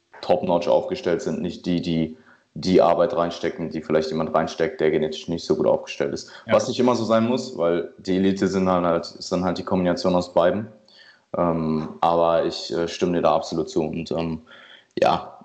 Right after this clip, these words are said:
Speaker 1: ähm, auch was du gesagt hast mit den Familienmitgliedern, das ist nicht Bodybuilding, das ist, wie, wie du schon gesagt hast, also im Endeffekt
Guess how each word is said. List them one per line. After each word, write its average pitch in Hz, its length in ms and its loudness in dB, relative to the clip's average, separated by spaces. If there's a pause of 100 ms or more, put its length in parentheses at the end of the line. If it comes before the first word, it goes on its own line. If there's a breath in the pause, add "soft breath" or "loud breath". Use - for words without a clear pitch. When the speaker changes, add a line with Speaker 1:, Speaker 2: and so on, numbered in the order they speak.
Speaker 1:
ähm, 82 420 -4 (1040)
auch 95 240 2
was 95 160 2
du 92 80 0
gesagt 92 260 4
hast 90 140 -2
mit 90 120 -4
den 87 120 -4
Familienmitgliedern, 87 800 -2
das 92 240 2
ist 90 160 -6
nicht - 160 -6
Bodybuilding, 87 520 0
das 82 200 -2
ist, - 360 -12
wie, 82 280 -2
wie 82 60 -4
du 85 60 -2
schon 85 200 -4
gesagt 80 300 2
hast, - 120 -4
also 165 160 4
im 185 100 4
Endeffekt 185 440 2